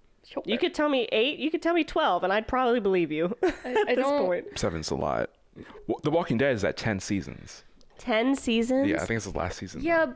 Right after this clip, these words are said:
Speaker 1: but it depends
Speaker 2: How
Speaker 1: on
Speaker 2: many
Speaker 1: if it's,
Speaker 2: seasons
Speaker 1: like,
Speaker 2: are
Speaker 1: a
Speaker 2: there of One
Speaker 1: twenty-four
Speaker 2: Piece?
Speaker 1: episode season or if it's,
Speaker 2: Or
Speaker 1: like,
Speaker 2: Dragon
Speaker 1: a
Speaker 2: Ball Z?
Speaker 1: twelve episode season.
Speaker 3: They do, like, halves, 'cause you do, like, f-,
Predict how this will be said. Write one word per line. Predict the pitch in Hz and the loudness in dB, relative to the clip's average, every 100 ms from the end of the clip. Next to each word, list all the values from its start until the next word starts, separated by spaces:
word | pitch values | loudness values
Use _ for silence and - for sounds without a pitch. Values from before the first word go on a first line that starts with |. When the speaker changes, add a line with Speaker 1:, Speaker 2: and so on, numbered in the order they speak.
| - | -4
Speaker 1:
but | 285 285 - - - | -2 -2 -4 -20 -16
it | - 277 | -10 -6
depends | 285 262 277 262 | -4 0 0 2
Speaker 2:
How | 269 | 2
Speaker 1:
on | 453 | 2
Speaker 2:
many | 605 | 2
Speaker 1:
if | 523 | 0
it's, | - | 2
Speaker 2:
seasons | 330 320 339 | 2 2 2
Speaker 1:
like, | |
Speaker 2:
are | 320 262 | 2 4
Speaker 1:
a | |
Speaker 2:
there | 294 247 | 4 2
of | |
One | 247 | 2
Speaker 1:
twenty-four | 247 185 233 | 2 2 2
Speaker 2:
Piece? | 196 | 2
Speaker 1:
episode | 247 - 220 320 311 254 | 0 -2 -4 -2 -2 -4
season | 294 285 262 262 254 262 - - - _ _ | -6 -6 -4 -4 -4 -8 -16 -20 -20 _ _
or | - 233 | 0 2
if | 226 220 | 2 0
it's, | 226 220 | -2 0
Speaker 2:
Or | |
Speaker 1:
like, | 226 | -2
Speaker 2:
Dragon | 202 208 220 | 0 0 0
Speaker 1:
a | |
Speaker 2:
Ball | 208 | 0
Z? | 185 | 0
Speaker 1:
twelve | - 233 226 220 208 - | 0 2 2 0 -4 -8
episode | 214 226 214 - 110 - | -8 -8 -8 -8 -8 -12
season. | - 131 - - - - - - - - _ - _ _ _ - _ | -16 -16 -18 -18 -20 -20 -20 -20 -20 -20 _ -20 _ _ _ -20 _
Speaker 3:
They | 139 | -2
do, | 131 165 | 0 2
like, | 135 98 | 2 0
halves, | - 113 87 80 - - - - - | -2 -2 -2 -4 -10 -18 -20 -20 -16
'cause | - 101 | -12 -6
you | 110 | -2
do, | 101 | 0
like, | 80 | -2
f-, | - - | -6 -20